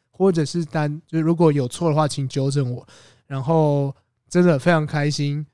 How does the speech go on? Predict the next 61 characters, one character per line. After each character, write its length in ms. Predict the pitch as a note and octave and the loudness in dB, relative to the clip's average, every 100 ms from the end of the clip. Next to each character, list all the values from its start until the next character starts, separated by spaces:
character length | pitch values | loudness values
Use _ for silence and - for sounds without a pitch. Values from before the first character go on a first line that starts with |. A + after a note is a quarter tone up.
| _ _ | _ _
这 120 | - D#3+ | -2 -2
一 60 | |
次 140 | D#3 E3+ | 0 0
可 80 | |
以 80 | D3+ | 0
跟 380 | C3+ C#3+ D3 D3 | 0 -2 -4 -6
其 140 | - | -4
他 100 | C#3+ | -4
三 260 | C#3+ D3+ D3 | -2 -2 0
位 220 | D#3+ C#3+ | 2 2
主 180 | B2 B2+ | 0 -6
持 140 | A#2 | -6
人 140 | B2+ C#3+ | -6 -4
一 80 | E3+ | -6
起 260 | - C3 | -6 -10
举 140 | B2+ C3+ | -8 -4
办 160 | C#3 | -2
这 100 | D3 | -2
个 60 | C#3 | -4
活 320 | - A#2+ B2+ | -4 -6 -2
动。 200 | D#3+ C3+ - _ _ _ _ | -2 -2 -6 _ _ _ _
那 760 | C#3 C#3 C#3 B2+ A#2+ A#2 A#2 B2 | -8 -6 -4 -6 -8 -10 -12 -6
到 120 | A#3+ | -2
底 100 | A3+ | 0
我 100 | E3+ | 0
们 80 | C#3 | 2
那 60 | F3 | 0
天 100 | A3 | 0
到 120 | A3 | -2
底 40 | |
说 320 | D#3 - F#3+ G#3 | -4 0 4 4
了 80 | |
什 160 | F3 C#3+ | 2 -4
么 140 | B2 | -6
呢？ 260 | B2 C3+ C3+ | -4 -4 -4
那 60 | C#3+ | -6
我 60 | |
们 60 | B2 | -6
就 100 | C3 | -8
继 180 | - E3+ | -8 -8
续 160 | - | -8
听 260 | C#3+ - D3 | -10 -8 -6
下 200 | D3 C#3+ | -4 -6
去 180 | - C#3+ | -4 -6
吧。 240 | B2+ A#2+ - - | -6 -8 -10 0
如 80 | |
果 40 | F3+ | 2
你 80 | G3+ | 4
喜 160 | - | 4
欢 300 | D#3+ E3+ F3 | 4 4 4
深 180 | E3+ F3 | 2 2
夜 120 | F3 | 2
说 180 | - D#3+ | 4 6
的 80 | D#3 | 6
话 120 | D#3 | 2
这 100 | D3+ | -2
个 60 | C#3+ | -6
频 300 | - B2 C3 | -6 -8 -2
道 340 | D3+ C#3 B2 - _ _ _ _ _ | 0 0 -4 -14 _ _ _ _ _
的 140 | - C3 | -6 0
话， 400 | F3 E3+ C#3 | 4 4 2